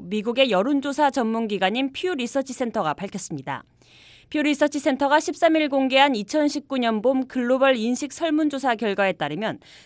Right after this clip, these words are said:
응답자의 십이 퍼센트가 미래 최대 위협 국가로 북한을 꼽아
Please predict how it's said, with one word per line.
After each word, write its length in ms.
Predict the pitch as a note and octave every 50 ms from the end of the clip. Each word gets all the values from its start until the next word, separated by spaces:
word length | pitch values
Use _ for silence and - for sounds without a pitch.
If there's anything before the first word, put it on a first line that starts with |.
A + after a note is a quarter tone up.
| _ -
응답자의 680 | G#3 A3+ B3 B3+ C4+ C4+ - - B3+ B3+ C4+ D4 D#4 D4
십이 340 | - - F4+ B3 G3+ G#3+ G#3 -
퍼센트가 600 | - E4 D#4 D#4+ C4 A#3 - A#3+ F3 F3+ F#3+ G#3 G#3
미래 340 | F3+ F#3 F#3 G#3 A3+ B3 B3
최대 460 | B3 - - F#4+ D4+ F4 F4 E4+ D4 G#3+
위협 260 | G#3 B3 C#4 C4+ C#4
국가로 480 | - B3+ A#3 - - A#3 A#3 C4 C#4+ C#4 C#4
북한을 460 | - A#3+ - - - D4+ B3+ A#3+ A3 G#3+
꼽아 380 | - E3 E3 - A3 D#3 A2+